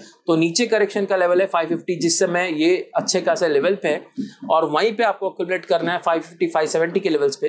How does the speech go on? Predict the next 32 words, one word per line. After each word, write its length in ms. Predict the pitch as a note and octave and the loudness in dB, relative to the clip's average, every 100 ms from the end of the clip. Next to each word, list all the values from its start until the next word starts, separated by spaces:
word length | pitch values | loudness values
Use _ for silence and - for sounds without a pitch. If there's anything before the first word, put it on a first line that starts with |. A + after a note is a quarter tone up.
| - | -2
और 160 | D3 C#3+ | -2 0
ये 140 | E3 | -2
स्टॉक 300 | F3+ F3 E3 - | -2 -2 -4 0
छह 120 | F#3+ | 0
सौ 160 | G3 A3 | 2 0
को 140 | A3 | 0
जैसे 260 | F#3 F3+ F3+ | -2 -2 -2
लेवल 200 | D#3+ E3 | -2 -4
क्रॉस 280 | E3 D#3 | -2 -2
करता 280 | - C#3 C#3 | -2 -2 -2
है, 100 | F#3+ - - _ - | -4 -6 -20 _ -4
ऊपर 260 | E3 E3 D3+ | -2 0 0
की 120 | D3+ | -2
तरफ 240 | D3 D3 D3 | -4 -4 -2
ये 100 | C#3+ | -2
स्टॉक 300 | - B2 A#2 | 0 -2 0
जाएगा। 300 | A2 G#2+ G#2+ - _ _ _ - | -2 -2 -6 -14 _ _ _ -4
वंडरला 400 | D#3 F3 G3 G3 | 0 2 2 2
हॉलीडेज 520 | F3 F3+ F#3 G3 G3 - | 0 0 0 -2 -4 0
और 180 | D#3+ F#3 | 2 2
एक 140 | F#3+ | 0
ऐसा 240 | F3+ F#3+ | -2 -2
स्टॉक 320 | F3 F#3 F#3 F#3 C#3+ | -2 -2 -2 -4 -6
जिसने 520 | D#3+ D#3+ F#3 F#3 G3 - | -4 -2 -2 -2 -4 -2
अपने 360 | D#3 - F#3+ G3 | -4 -2 0 2
रेवेन्यू 420 | D#3 D3+ G3 G#3 | 2 2 2 0
को 180 | G3+ F3+ | 0 -2
सीएजीआर 640 | - F3+ F#3 E3+ F#3 - | -2 0 -2 0 0 0
जिसे 200 | D3+ D3 | -2 -2
हम 80 | D#3 | -2
कहते 320 | D3 D#3 D3 | 0 -2 0
हैं, 120 | C3+ | -2